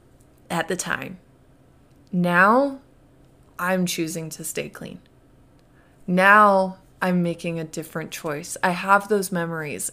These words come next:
It built me into the person that I am.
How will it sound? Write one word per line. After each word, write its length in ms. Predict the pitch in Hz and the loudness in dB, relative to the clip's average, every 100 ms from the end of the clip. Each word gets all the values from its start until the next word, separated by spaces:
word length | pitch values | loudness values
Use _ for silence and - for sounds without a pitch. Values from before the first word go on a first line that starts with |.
| - | -4
It 260 | 190 - - _ _ - | -4 -6 -16 _ _ 0
built 260 | 196 196 | 2 2
me 260 | 202 190 185 | -2 -4 -2
into 240 | 180 175 | -2 -2
the 100 | 170 | -4
person 380 | 170 170 165 160 | -6 -6 -8 -6
that 180 | 160 - | -8 -2
I 180 | 170 185 | 0 2
am. 500 | 190 196 202 208 | 0 2 2 2